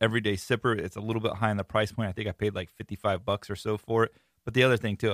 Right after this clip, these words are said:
like I said, the high proof kind of makes it to where you don't wanna be drinking it every day, but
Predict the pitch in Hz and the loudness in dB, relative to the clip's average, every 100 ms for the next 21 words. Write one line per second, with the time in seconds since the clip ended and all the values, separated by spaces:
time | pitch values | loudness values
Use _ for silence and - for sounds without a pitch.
0 | - 107 95 87 104 - - 98 127 120 | 0 -4 -4 -4 -6 -6 -2 4 4 4
1 | - 143 143 - _ 131 117 110 110 104 | 4 4 2 -6 _ 2 2 4 2 0
2 | 117 110 110 107 110 113 110 104 113 117 | -4 2 2 4 4 4 2 2 2 2
3 | 113 110 - 156 165 170 196 156 | 4 2 4 4 4 4 4 2